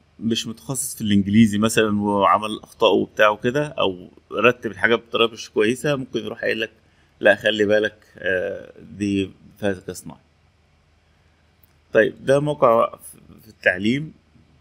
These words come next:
خاص بيه إن أنت تعمل summarize للحاجة. طيب، نشوف بقى الأدوات اللي بعد كده. لو أنا بجهز برزنتيشن،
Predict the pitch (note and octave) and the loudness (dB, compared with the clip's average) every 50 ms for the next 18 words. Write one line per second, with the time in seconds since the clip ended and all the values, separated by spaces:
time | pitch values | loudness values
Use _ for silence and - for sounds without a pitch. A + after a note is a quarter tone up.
0 | _ _ - A#2+ A2+ - - G#2 G2 A2 A2 A2 G2+ G2+ G#2 G#2+ - - G2 - | _ _ -8 -8 -8 -8 -10 -6 -2 -2 0 0 0 -2 -6 -6 -8 -12 -8 -6
1 | G#2+ G#2 G#2 G#2 G2 - - F#2 F#2+ G2 G2+ G2+ G2+ F#2+ E2+ G2 G2 G2+ G2 G2+ | -6 -6 -6 -10 -12 -10 -8 -6 -2 0 2 2 2 0 -2 -6 -6 -6 -6 -6
2 | - F#2 F#2+ - - C#2+ - _ _ _ _ _ _ _ _ _ _ _ _ _ | -8 -12 -14 -16 -18 -20 -20 _ _ _ _ _ _ _ _ _ _ _ _ _
3 | _ _ _ _ _ _ _ _ _ _ _ _ _ _ _ _ _ _ _ _ | _ _ _ _ _ _ _ _ _ _ _ _ _ _ _ _ _ _ _ _
4 | _ _ _ _ _ _ _ _ _ _ _ _ _ _ _ _ _ _ _ _ | _ _ _ _ _ _ _ _ _ _ _ _ _ _ _ _ _ _ _ _
5 | _ _ _ _ _ _ _ _ _ _ _ _ _ _ _ _ _ _ _ _ | _ _ _ _ _ _ _ _ _ _ _ _ _ _ _ _ _ _ _ _
6 | _ _ - - - _ _ - - - A2+ A#2+ A2 G#2+ A2+ A2+ A2+ G#2 F2+ G2+ | _ _ -20 -20 -20 _ _ -18 -16 -12 -10 -8 -4 0 0 0 0 0 -2 -2
7 | G2 F#2+ G2 G#2 A2 - _ - G2+ F#2+ F#2 F#2 F2 F2+ F2+ F#2 F#2 D#2+ - A#2 | -2 -2 -2 -2 -4 -6 _ -10 -10 -10 -10 -12 -12 -12 -10 -12 -10 -8 -8 -8
8 | A#2 C#3 D3 D3+ _ _ _ _ _ _ _ _ - A2 A2+ B2+ C#3+ D3+ C#3+ B2+ | -8 -8 -12 -14 _ _ _ _ _ _ _ _ -4 0 0 2 2 0 -2 0
9 | B2 C#3+ C#3+ C#3+ C3 A#2 G#2 G#2 A#2 G#2+ G2 G#2 G2+ - - G#2+ G2 - E2 D#2 | 0 0 0 0 0 -2 -2 -4 -6 -4 -6 -8 -6 -2 0 -2 0 -2 -8 -14